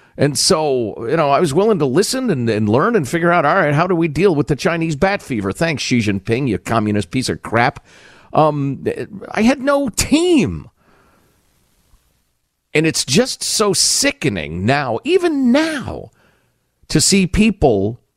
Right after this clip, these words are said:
realize, they probably don't, you know, come fully to this conclusion, but, all right, my team that I was so brutally loyal to was wildly wrong about this.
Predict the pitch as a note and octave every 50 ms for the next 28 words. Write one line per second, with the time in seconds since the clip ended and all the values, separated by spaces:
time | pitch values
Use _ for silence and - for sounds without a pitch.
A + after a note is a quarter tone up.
0 | _ _ - - C3 D#3+ D#3+ F3 D3+ B2 G#2 F#2+ F2+ F#2 F#2+ G#2 A2+ F3 G3 F#3+
1 | - G#3+ F#3 D3+ C3+ A2+ A2+ G#2+ G#2 - - - F#2 E2+ - - - - - -
2 | D#2 - - - - - - - - - A#2 G#2+ F#2 E2 - - - C#3 G#2+ F2+
3 | - - - - C#3 C3 A#2 G2+ F#2 F2 D#2 E2+ E2 - - A2 F#2 - C3 D3
4 | C3+ F#2+ G2+ F2+ E2 F2+ G2+ F2+ - - - - - - _ _ _ - B2+ C3
5 | B2+ A2+ - - A#2 B2+ C#3+ C#3 E3 D3 - - - - - D#3+ D3+ D3 C3 A2
6 | F#2+ F2+ E2 D2+ F#2 F#2+ G2 G2+ G#2+ G#2 G#2 G#2 - - - - - C3 G#2+ G2+
7 | F#2+ F#2 F2+ F2 D#2+ D#2+ F2 - _ _ _ _ _ _ _ _ _ _ _ _
8 | _ - - A2 G2 B2 C#3 D3+ E3+ F3+ F3+ E3 E3 D#3 C#3+ C3+ B2+ B2 A#2 A#2+
9 | B2 B2+ A2+ F#2 E2+ D#2+ D2 - - F#2 D2 C#2 C#2 B1+ C#2 - F2 E2+ E2+ F2+
10 | E2+ F2 G2 G#2 G#2+ A2+ D#3 D3+ D#3 D#3+ D#3 D#3 D3+ A2+ A2+ C3 A2+ G#2+ A2+ A2+
11 | G#2+ G#2 F2+ E2 D#2+ D#2 C#2+ - - B1 A#1+ A1+ - - - - -